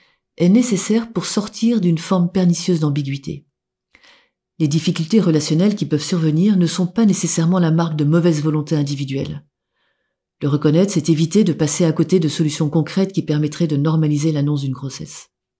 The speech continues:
Tout l'enjeu est donc d'acter cette perturbation comme n'importe quel aléa organisationnel et de créer les conditions pour qu'elle n'affecte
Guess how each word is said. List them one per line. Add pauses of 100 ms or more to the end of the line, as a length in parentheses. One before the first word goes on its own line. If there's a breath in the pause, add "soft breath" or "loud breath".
(1300 soft breath)
Tout
l'enjeu
est
donc
d'acter
cette
perturbation (100)
comme
n'importe
quel
aléa
organisationnel (760)
et
de
créer
les
conditions
pour
qu'elle
n'affecte